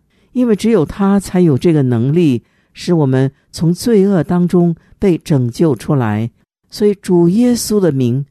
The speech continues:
是最美丽的圣洁之名，使我们脱离罪还有痛苦。主耶稣的名确实是超乎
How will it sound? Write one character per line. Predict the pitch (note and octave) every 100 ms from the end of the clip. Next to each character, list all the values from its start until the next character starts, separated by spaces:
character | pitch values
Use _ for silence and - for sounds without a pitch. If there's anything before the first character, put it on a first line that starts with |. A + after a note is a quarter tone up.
| _ _
是 | - G3
最 | - A#3+ F#3+
美 | D3 C3
丽 | D3+ D#3+
的 | C3 A#2 _ -
圣 | - A#3+ D#3+ C3
洁 | C3+ C3 D3
之 | - E3
名， | C3+ A2 A#2+ - _ _ _
使 | - F3+
我 | E3
们 | C#3+ D3+
脱 | - A3+ G#3
离 | F3 F3+
罪 | - G#3+ E3+ D3 - _
还 | - D#3+
有 | C3+
痛 | - D#3 B2
苦。 | - B2+ G#2 E2+ - _ _ _
主 | - F3+
耶 | G3 A#3
稣 | A3+ A3+
的 | F3+
名 | D#3 E3
确 | - A3
实 | E3+ D3+
是 | D#3 F#3 C#3+ - _ _ _
超 | - G#3+ G3+ G3
乎 | F#3+ F#3+ F3+